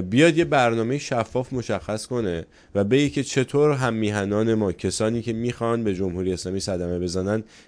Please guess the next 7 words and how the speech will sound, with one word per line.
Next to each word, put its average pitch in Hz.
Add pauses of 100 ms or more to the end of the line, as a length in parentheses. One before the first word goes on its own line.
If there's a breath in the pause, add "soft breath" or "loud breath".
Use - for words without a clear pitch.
می‌تونن 135
مشارکت 117
داشته 95
باشن. 87
یعنی 120 (300 loud breath)
وظیفه 110
اون 104